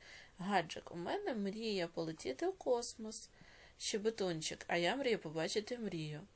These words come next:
Моя мрія побувати в Парижі. Це говорила родзинка.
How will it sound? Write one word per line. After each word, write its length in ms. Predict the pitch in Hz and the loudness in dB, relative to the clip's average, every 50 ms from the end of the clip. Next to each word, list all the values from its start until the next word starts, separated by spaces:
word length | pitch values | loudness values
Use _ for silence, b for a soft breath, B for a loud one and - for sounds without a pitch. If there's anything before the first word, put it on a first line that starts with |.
| - - | -12 -8
Моя 220 | 175 156 156 160 160 | -4 -2 -2 -2 -2
мрія 300 | 151 151 175 214 311 349 | -2 0 0 0 0 0
побувати 540 | - 220 165 151 143 151 - - - - | 0 -4 -4 -2 -2 0 0 0 0 -2
в 40 | 269 | -4
Парижі. 560 | 269 - 285 269 254 226 196 185 185 185 175 - - | -2 -2 -2 0 2 0 0 0 -2 -4 -6 -8 -4
Це 160 | - 185 214 | -2 -2 -2
говорила 460 | 233 233 202 180 185 196 196 190 202 B B B B B B B B B | -2 -4 -6 -6 -4 -4 -4 -4 -6 B B B B B B B B B
родзинка. 640 | - 180 175 165 165 151 135 131 127 - - - | -2 -2 0 0 -2 -2 -4 -6 -8 -12 -14 -14